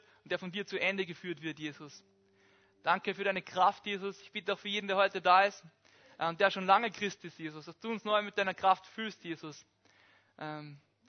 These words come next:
danke, dass du derjenige bist, der diesen Neubeginn anfängt und den auch zu Ende bringt, Jesus.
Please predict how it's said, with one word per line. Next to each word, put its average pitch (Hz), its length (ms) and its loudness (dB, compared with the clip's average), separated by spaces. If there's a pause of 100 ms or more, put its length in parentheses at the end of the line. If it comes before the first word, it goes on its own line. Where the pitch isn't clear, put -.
(220)
danke, 185 260 0
dass 190 180 -4
du 247 140 -8
derjenige 190 420 0
bist, 185 320 -10 (240)
der 175 100 -2
diesen 180 180 -6
Neubeginn 196 400 0
anfängt 202 460 2
und 175 100 -10
den 185 100 -2
auch 180 140 2
zu - 140 -10
Ende 185 280 -2
bringt, 160 320 -12
Jesus. 143 460 -18